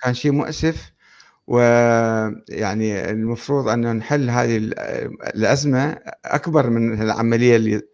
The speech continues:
جرت يوم أمس وراح ضحيتها أربع خمس، آه، شهداء وخمسين جريح أو مئة جريح كما يقولون. يعني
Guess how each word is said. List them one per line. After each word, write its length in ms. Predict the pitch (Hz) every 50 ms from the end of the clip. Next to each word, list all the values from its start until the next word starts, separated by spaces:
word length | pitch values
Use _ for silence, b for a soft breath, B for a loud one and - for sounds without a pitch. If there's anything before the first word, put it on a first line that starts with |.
| b b b b -
جرت 320 | 117 120 135 127 117 - -
يوم 160 | 120 117 117
أمس 320 | - 131 143 135 123 -
وراح 320 | 117 113 120 123 117 - -
ضحيتها 640 | 104 - 117 117 127 131 - - 120 113 131 - b b b b b b b b b b b _ -
أربع 200 | 123 120 117 98
خمس، 480 | - - 131 127 123 110 - - - 104
آه، 260 | 98 98 95 90 87
شهداء 640 | 95 - - 113 104 104 104 120 127 135 139 - -
وخمسين 680 | 107 107 101 101 98 104 - - 107 107 - - 123 117
جريح 480 | 110 113 110 110 127 127 127 117 -
أو 120 | 110 - 104
مئة 220 | 95 107 101 90
جريح 500 | 101 101 104 107 101 123 139 143 123 - - _ _ _ _ _ _ _ _
كما 220 | 120 110 110 110
يقولون. 500 | 107 107 - 120 113 113 123 131 139 143
يعني 400 | 135 113 95 104 110 117 127 135